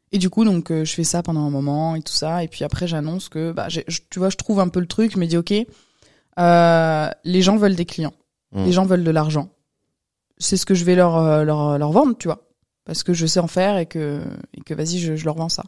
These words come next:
Speaker 1: Donc, du coup, mon accompagnement, je l'appelle, euh, transformer vos, vos, vos réseaux sociaux en machine à cash et à client.
Speaker 2: Ouais, ok.
Speaker 1: Donc, cash et client parce que, bah,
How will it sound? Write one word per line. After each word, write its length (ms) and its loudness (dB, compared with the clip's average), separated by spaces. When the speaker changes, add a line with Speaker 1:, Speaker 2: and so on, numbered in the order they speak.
Speaker 1:
Donc, 240 4
du 80 -2
coup, 100 2
mon 120 6
accompagnement, 540 2
je 80 0
l'appelle, 400 2
euh, 200 0
transformer 500 -2
vos, 240 0
vos, 380 0
vos 120 0
réseaux 240 -2
sociaux 320 -4
en 300 0
machine 300 -4
à 60 -4
cash 260 -6
et 20 -4
à 40 -6
client. 300 -8
Speaker 2:
Ouais, 200 -4
ok. 220 -12
Speaker 1:
Donc, 160 -6
cash 380 0
et 100 -6
client 380 -2
parce 220 -6
que, 800 -6
bah, 140 -12